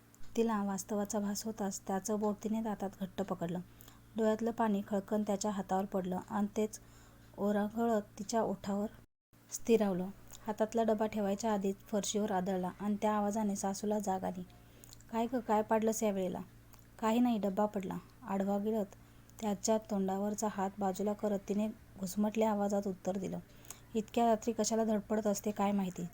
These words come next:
जा जाऊन झोप जा." "हां, चल झोप चल." तोंडातून एक शब्द जरी काढलास तर सोडणार नाही, लक्षात ठेव. "अहो, काय करताय?" कवटाळलेल्या अवस्थेत ओढत तो तिला अंथरुणापर्यंत घेऊन गेला अन झोपायला सांगितलं.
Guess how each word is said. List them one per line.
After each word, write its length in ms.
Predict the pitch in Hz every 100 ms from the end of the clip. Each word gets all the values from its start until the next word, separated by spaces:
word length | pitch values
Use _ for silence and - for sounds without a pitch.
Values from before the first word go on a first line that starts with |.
| -
जा 120 | 233
जाऊन 300 | 226 220 214
झोप 180 | 214 202
जा." 120 | 208 208 - - - - -
"हां, 200 | 226 196 180 -
चल 160 | 226 208
झोप 180 | 214 -
चल." 120 | 208 - _ - - - - -
तोंडातून 440 | 214 208 208 220
एक 120 | 220
शब्द 240 | 226 202 226
जरी 200 | 220 214
काढलास 500 | 202 185 196 214 -
तर 120 | 208 240
सोडणार 440 | - 202 196 214
नाही, 280 | 226 208 208
लक्षात 280 | 202 - 208 -
ठेव. 100 | 185 - - - _ _ _ - - -
"अहो, 200 | 233 202
काय 220 | 214 208 196
करताय?" 340 | 208 202 180
कवटाळलेल्या 680 | 180 190 185 190 196 196 196
अवस्थेत 420 | 208 214 202 190 214
ओढत 340 | 196 185 -
तो 80 | 190
तिला 240 | 202 202
अंथरुणापर्यंत 720 | 185 180 185 202 208 202 196
घेऊन 280 | 202 196 196
गेला 220 | 208 180 175 - - - - - - 220
अन 120 | 214
झोपायला 380 | 202 180 180 196
सांगितलं. 440 | 180 175 175 180